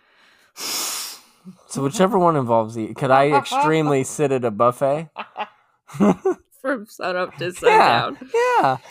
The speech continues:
Speaker 1: Three meals.
Speaker 2: <laughs>
Speaker 1: Be there for breakfast. Go to the bathroom,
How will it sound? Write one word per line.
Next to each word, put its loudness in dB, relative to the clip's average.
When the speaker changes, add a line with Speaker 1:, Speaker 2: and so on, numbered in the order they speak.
Speaker 1:
Three -2
meals. 0
Speaker 2:
<laughs> -10
Speaker 1:
Be -6
there -6
for -14
breakfast. -8
Go -10
to -8
the -10
bathroom, -10